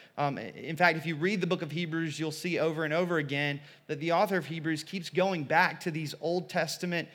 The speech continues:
institutions, people, and offices to try to show that all of those things were a shadow pointing to a greater reality and fulfillment in Jesus Christ. And so back in chapter seven, he made the argument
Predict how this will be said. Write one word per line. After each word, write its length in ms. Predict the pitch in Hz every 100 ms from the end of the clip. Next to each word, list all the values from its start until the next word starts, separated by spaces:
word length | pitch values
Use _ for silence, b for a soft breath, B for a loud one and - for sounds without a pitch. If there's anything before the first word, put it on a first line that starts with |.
| B B
institutions, 960 | 175 180 - 165 - 180 175 180 165 151
people, 680 | - 185 180 175 175 165
and 160 | 147 143
offices 720 | 156 180 180 156 - 143 135 B B -
to 80 |
try 180 | 160 214
to 60 | 190
show 400 | - - 202 185
that 160 | 156
all 260 | 156 170 202
of 60 | 196
those 180 | 190
things 160 | 190 175
were 120 | 170
a 20 |
shadow 720 | 160 - 196 185 185 170 147 147 B -
pointing 340 | - 196 196
to 200 | 185 185
a 60 | 175
greater 480 | 147 139 160 180 185
reality 680 | 165 160 160 156 156 151 143
and 160 | 151
fulfillment 560 | 147 143 165 160 160 - B B -
in 160 | 165
Jesus 340 | 147 170 151 156
Christ. 340 | - 165 147
And 80 | 147
so 120 | 160
back 300 | 151 170 196
in 80 | 196
chapter 360 | - 185 156 175
seven, 540 | - 220 214 165 170 B B B
he 140 | - 185
made 240 | 180 165
the 100 | 175
argument 560 | 143 165 151 165 170